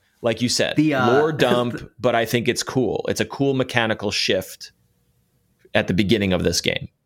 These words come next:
Speaker 2: Did that remind you of Metroid at all, that whole situation?
Speaker 1: Um, it is, it, now that you mention it, yes. And there's another reference point, but I'm not gonna
Speaker 2: Oh.
Speaker 1: say it 'cause it's, 'cause I think it is spoilery. Maybe we'll save that for
Speaker 2: Oh,
Speaker 1: the end.
Speaker 2: oh,
Speaker 1: But I liked
Speaker 2: okay.
Speaker 1: it.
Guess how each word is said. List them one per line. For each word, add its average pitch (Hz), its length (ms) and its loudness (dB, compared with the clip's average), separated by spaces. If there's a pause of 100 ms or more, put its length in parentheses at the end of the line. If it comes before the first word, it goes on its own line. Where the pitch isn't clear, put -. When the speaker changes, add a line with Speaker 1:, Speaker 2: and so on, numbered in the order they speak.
(480)
Speaker 2:
Did 170 120 2
that 170 160 0
remind 170 320 0
you 147 100 4
of 123 80 -2
Metroid 113 460 0
at 113 80 2
all, 113 200 0
that 110 200 -2
whole 120 100 -2
situation? 117 760 -2 (580)
Speaker 1:
Um, 175 440 2 (440)
it 143 140 4
is, 131 320 0
it, 127 280 2
now 120 280 2
that 135 100 0
you 147 100 2
mention 127 340 2
it, 110 140 -4
yes. 98 880 0 (720)
And 123 400 2
there's 123 260 4
another 120 800 2
reference 156 720 0
point, 190 800 -2
but 131 220 2
I'm 127 180 0
not 123 240 2
gonna 120 160 4
Speaker 2:
Oh. 113 40 2
Speaker 1:
say 113 460 2
it 104 160 0
'cause 107 200 2
it's, - 500 -2
'cause 113 220 0
I 104 120 4
think 107 260 0
it 92 80 2
is 87 220 0
spoilery. 85 440 0
Maybe 98 220 0
we'll 95 120 0
save 92 180 2
that 320 220 2
for - 80 -2
Speaker 2:
Oh, - 20 0
Speaker 1:
the 82 140 -2
end. - 100 -4
Speaker 2:
oh, 175 220 0
Speaker 1:
But 131 100 4
I 120 60 2
liked 104 260 2
Speaker 2:
okay. 90 100 0
Speaker 1:
it. - 100 -4